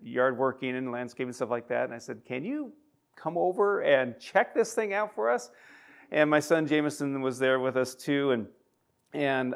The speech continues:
um, I said, "This just needs to be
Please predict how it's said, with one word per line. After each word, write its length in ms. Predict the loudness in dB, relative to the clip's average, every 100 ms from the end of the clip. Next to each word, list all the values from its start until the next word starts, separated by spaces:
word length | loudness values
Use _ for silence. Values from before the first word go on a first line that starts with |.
| -4
um, 440 | -2 -2 -6 -8
I 120 | -8 -8
said, 240 | -4 -4 -4 -10
"This 500 | -14 -14 -2 0 2
just 240 | 2 2 2
needs 260 | -2 -2 -6
to 80 |
be 380 | -4 -2 -4 -6